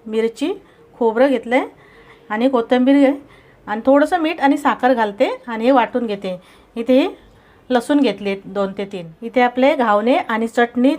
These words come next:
दोन्ही तयार आहेत. मस्त छान असे लुसलुसीत जाळीदार घावणे तयार झालेत.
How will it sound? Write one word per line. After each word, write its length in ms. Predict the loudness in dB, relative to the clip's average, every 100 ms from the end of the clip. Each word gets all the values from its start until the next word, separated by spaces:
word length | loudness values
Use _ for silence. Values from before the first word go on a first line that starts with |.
| -2
दोन्ही 300 | -2 2 2 2
तयार 260 | 0 0
आहेत. 260 | 0 -2 -2
मस्त 360 | -4 -4 -2 -4 -2
छान 320 | 0 2 2
असे 260 | 2 0 0 -8 -20 -4
लुसलुसीत 560 | 0 2 0 -2 -4 0
जाळीदार 500 | 2 2 2 2 0
घावणे 300 | -2 -4 -4 -4
तयार 260 | -2 -2
झालेत. 360 | 0 -2 -2